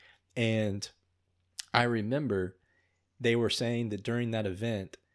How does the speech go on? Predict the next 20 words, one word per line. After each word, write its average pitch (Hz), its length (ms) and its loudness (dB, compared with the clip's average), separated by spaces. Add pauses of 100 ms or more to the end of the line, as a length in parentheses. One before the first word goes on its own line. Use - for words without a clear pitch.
(180)
they 110 200 0
only 117 300 -2
had, 110 540 0 (280)
in 113 120 -4
some 135 300 0
places 127 420 0
in 113 80 -2
the 101 80 -6
facility, 110 540 0
they 101 140 0
had 104 200 0
water 104 400 0
that 95 160 -4
was 101 300 -6
like, 101 220 -4
it 123 140 -4
wasn't 113 280 0
even 107 160 -4
a 92 60 -10
foot. - 420 -8